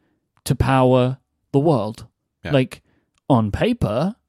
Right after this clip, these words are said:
Speaker 1: <laughs> this sounds amazing.
Speaker 2: Yeah, I, I think this is always the problem with nuclear power, is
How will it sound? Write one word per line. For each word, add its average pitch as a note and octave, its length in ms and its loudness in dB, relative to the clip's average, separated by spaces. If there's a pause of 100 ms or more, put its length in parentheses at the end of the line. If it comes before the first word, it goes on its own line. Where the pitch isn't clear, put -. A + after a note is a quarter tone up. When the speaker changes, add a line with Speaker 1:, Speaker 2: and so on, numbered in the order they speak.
(320)
Speaker 1:
<laughs> - 920 -20
this D3+ 180 2
sounds B2 380 2
amazing. D#3 640 2 (380)
Speaker 2:
Yeah, A#2 380 2 (460)
I, C#3 380 -6
I D3+ 60 2
think F#3 200 -2
this F3+ 140 -2
is A#2+ 120 0
always A#2 240 2
the G#2 80 -6
problem G2 360 -4
with G2 140 -12
nuclear F#2+ 320 -8
power, F#2+ 460 -8 (140)
is E2+ 720 -8